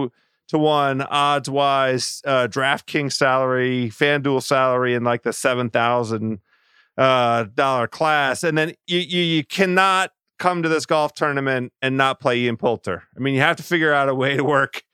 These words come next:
Ian Poulter in. All of us, if he, he, he's a, he specializes in, in Pete Dye golf courses. It's not like there's anything about his form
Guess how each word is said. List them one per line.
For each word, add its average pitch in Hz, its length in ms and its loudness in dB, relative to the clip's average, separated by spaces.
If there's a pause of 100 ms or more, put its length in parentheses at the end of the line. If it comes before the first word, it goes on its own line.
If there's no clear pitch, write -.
(320)
Ian 156 260 0
Poulter 143 400 -2
in. 135 140 0
All 147 260 2
of 156 80 -4
us, 147 160 -2
if 135 120 -10
he, 135 220 -2
he, 127 480 -2
he's 131 140 0
a, 120 180 2
he 117 120 -2
specializes 139 840 0
in, 113 240 0 (280)
in 135 180 0
Pete 170 260 -2
Dye 143 220 2
golf 135 300 0
courses. 139 480 -2
It's 127 160 -8
not 175 200 2
like 156 400 0 (320)
there's 139 140 0
anything 156 340 0
about 139 260 0
his 127 220 0
form 135 760 -2